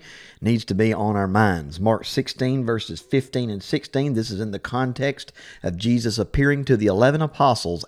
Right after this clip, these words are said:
after his resurrection, verse fourteen. And he says to them, "Go into all the world and preach the gospel to every creature. He who believes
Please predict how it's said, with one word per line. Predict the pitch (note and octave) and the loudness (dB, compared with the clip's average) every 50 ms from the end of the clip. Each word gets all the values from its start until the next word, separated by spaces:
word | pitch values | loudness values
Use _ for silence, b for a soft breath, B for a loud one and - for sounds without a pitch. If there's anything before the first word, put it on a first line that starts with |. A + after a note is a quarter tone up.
| _ - | _ 0
after | A2 A#2+ C3 C3 - - C#3+ C3 | 2 4 4 4 2 2 0 2
his | C3+ B2+ A2 A2 | 2 2 2 4
resurrection, | A#2 A2+ G#2+ A2 G#2+ A2 G2+ - - - E2 D2 D2 D2+ b b b b | 4 4 4 4 4 2 2 0 -2 -8 -10 -10 -10 -12 b b b b
verse | - F#2+ G2 - | 0 0 0 0
fourteen. | - - A2+ G2+ - - - B2 A2 F2+ D2+ D#2 - _ _ _ b b b b b b b - | 2 2 2 2 2 0 -2 -2 -2 -4 -6 -8 -14 _ _ _ b b b b b b b -8
And | F#2 F#2 | -4 -2
he | A#2+ A#2+ | 0 0
says | - - - D3 D#3+ D#3+ D#3+ | 0 2 4 4 4 4 2
to | - G#2 | 0 0
them, | F#2+ G2 F#2+ F#2 F#2 F#2 | 0 -2 -2 -4 0 2
"Go | G#2+ A#2+ C#3+ | 2 2 2
into | D3+ D3 D3+ D#3 B2 | 2 2 2 2 2
all | A#2 B2 C3 D#3 | 4 4 2 2
the | G3 | 0
world | F3+ D#3+ C3+ G#2+ G#2 G#2 | 0 0 2 2 2 2
and | G2+ G2 F#2 - | 0 -2 -2 -2
preach | - C3+ D3+ - - - | -2 -2 -2 -2 -4 -4
the | D3+ | -2
gospel | C#3 C3 A#2+ A2+ A2 - - A2+ G#2+ | 0 0 0 0 -2 -2 -2 -2 0
to | - A2 - - | 0 -2 -2 0
every | G2 G2+ F#2 G2+ G2 | 0 0 0 0 -2
creature. | - - - G#2+ F#2+ - - - G1+ b b b b b b b b | -2 0 0 0 0 -2 -6 -8 -10 b b b b b b b b
He | - - B2+ B2+ B2+ | 0 4 6 6 6
who | A2+ C3+ B2+ | 6 6 6
believes | G#2 G#2+ G2+ G2+ A2 B2+ C3+ D3 D#3 E3 D3+ - | 6 4 2 4 4 4 4 4 2 0 -4 -6